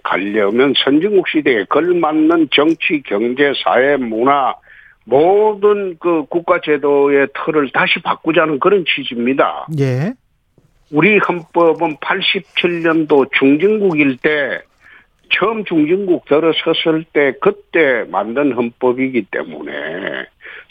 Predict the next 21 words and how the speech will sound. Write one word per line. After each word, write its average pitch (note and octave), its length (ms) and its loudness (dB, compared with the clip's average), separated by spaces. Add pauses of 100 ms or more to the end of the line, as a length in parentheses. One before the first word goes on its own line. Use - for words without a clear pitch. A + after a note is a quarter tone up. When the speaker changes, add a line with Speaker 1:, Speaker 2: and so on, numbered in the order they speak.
(140)
Speaker 1:
선진국의 F3 560 4
틀에 D#3 260 0
맞는 C3+ 420 2
그런 E3+ 300 2
헌법을 A2+ 600 0
다시 C#3 260 -2
만들자, G2+ 540 0
그런 D#3 320 0
뜻인데, F2 580 -4
Speaker 2:
예. E2+ 800 2 (380)
Speaker 1:
당장 F3+ 640 0 (120)
대통령 F3+ 840 2 (200)
그 C#3+ 320 2
당선되어 C#3+ 640 2
본들 A#2+ 400 -2
우리 A2+ 240 -2
개헌을 G3+ 460 -2
추진할 F3+ 500 -2
수가 A#3+ 160 -4
없어요. F#2 800 -2 (160)
Speaker 2:
음, D#3 260 -8